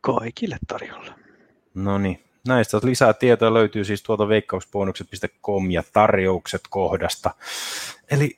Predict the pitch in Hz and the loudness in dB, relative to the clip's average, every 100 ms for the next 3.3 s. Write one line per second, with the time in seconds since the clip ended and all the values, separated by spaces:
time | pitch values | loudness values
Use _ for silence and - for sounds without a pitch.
0 | _ - 156 107 - - 160 135 - - | _ -4 -2 -2 -6 -4 -2 -4 -6 -16
1 | - - - 143 - - 78 76 - - | -14 -12 -6 -6 -6 -10 -8 -6 -8 -10
2 | - - - _ _ - 117 104 - 110 | -14 -20 -20 _ _ -10 -8 -4 -2 -2
3 | 87 - | -2 -10